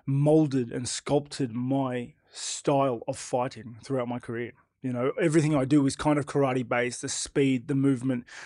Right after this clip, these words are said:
it all kind of stems from karate. Yes, I've moved it and I've changed it with my body, with my age, with the boxing and the kickboxing and the wrestling, and I've kind of all molded it together. But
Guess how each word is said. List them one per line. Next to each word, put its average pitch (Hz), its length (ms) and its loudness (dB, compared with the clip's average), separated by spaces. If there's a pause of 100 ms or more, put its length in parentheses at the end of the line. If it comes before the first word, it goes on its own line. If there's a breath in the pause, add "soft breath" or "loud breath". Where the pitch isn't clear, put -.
(120)
it 147 100 4
all 165 100 8
kind 165 160 2
of 143 80 0
stems 160 400 2
from 139 140 0
karate. 131 500 0
Yes, 156 300 2
I've 139 120 -2
moved 143 420 4
it 151 120 4
and 139 180 -4
I've 123 120 -12
changed 147 420 2
it 143 140 2 (500 loud breath)
with 143 180 2
my 123 120 0
body, 151 340 6
with 135 220 0
my 117 200 -2
age, 135 360 2
with 120 240 -6 (400 loud breath)
the 143 80 -2
boxing 135 480 0
and 127 100 0
the 127 40 -4
kickboxing 127 500 0
and 131 100 2
the 120 80 0
wrestling, 120 400 -2
and 120 80 0
I've 117 100 -6
kind 131 200 0
of 120 60 0
all 117 100 2
molded 120 340 0
it 120 60 -2
together. 127 260 -4
But 117 160 0